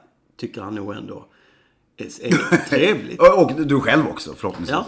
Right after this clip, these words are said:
Speaker 1: ja, men jag
Speaker 2: Mm.
Speaker 1: tänkte, t-, eftersom vi skulle spela in idag. Men sen sket sig hela dagen. Så jag
Speaker 2: Ja.
Speaker 1: hann liksom inte duscha efter att jag sprang.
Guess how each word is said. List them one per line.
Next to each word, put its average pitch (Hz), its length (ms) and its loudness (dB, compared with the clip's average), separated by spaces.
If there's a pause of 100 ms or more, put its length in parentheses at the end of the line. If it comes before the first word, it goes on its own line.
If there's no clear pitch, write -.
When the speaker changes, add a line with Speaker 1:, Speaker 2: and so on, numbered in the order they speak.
(120)
Speaker 1:
ja, 165 120 -6
men 196 40 -4
jag 196 80 -4
Speaker 2:
Mm. 185 120 -6
Speaker 1:
tänkte, 151 360 -6
t-, - 180 -8
eftersom 147 220 -6
vi 151 40 -6
skulle - 160 -8
spela 135 160 -6
in 113 120 -4
idag. - 160 -6 (1000)
Men 131 100 -10
sen 139 120 -10
sket 127 320 -4
sig 139 100 -6
hela 123 120 -4
dagen. 131 200 -10 (340)
Så - 120 -10
jag 151 80 4
Speaker 2:
Ja. 123 40 4
Speaker 1:
hann 135 180 -2
liksom 127 240 -6
inte 123 360 -6
duscha 147 400 -4
efter - 260 -6
att - 100 -16
jag - 100 -14
sprang. - 200 -14